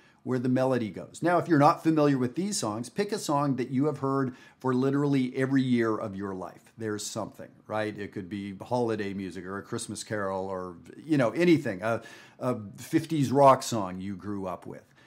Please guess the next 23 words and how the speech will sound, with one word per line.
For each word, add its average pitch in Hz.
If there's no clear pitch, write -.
Can 160
you 127
find 110
that 98
melody? 92
That 143
is 180
time 139
so 156
well 117
spent. -
You're 147
an 196
<laughs> -
improviser. 131
Your 151
job 139
is 131
to 160
come 147
up 131
with 117
melodies. 139